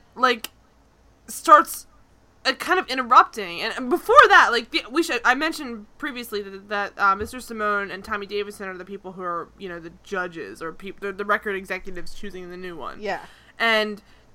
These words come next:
Speaker 1: Tommy Davidson is, like, a really bizarre character because he's just, like, the one girl is a terrible singer. That's for sure. They don't make any buts about that. That's very clear.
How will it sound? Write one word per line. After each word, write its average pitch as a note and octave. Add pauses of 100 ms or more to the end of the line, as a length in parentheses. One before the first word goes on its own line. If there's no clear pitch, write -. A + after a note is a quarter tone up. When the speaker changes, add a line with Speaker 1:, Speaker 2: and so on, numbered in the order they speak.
(160)
Speaker 1:
Tommy F4
Davidson D4+
is, G3+
like, G#3
a F#3+
really G#3+ (580)
bizarre G#3
character G3+
because G3
he's C4
just, -
like, A#3 (100)
the A#3+
one D#4
girl B3
is G#3+
a G3+
terrible G#3
singer. D#3+
That's -
for A#3+
sure. G3
They G3+
don't A3 (180)
make G#3
any G3+
buts F3+
about F3
that. A#2+
That's F#3+
very G3
clear. D#3+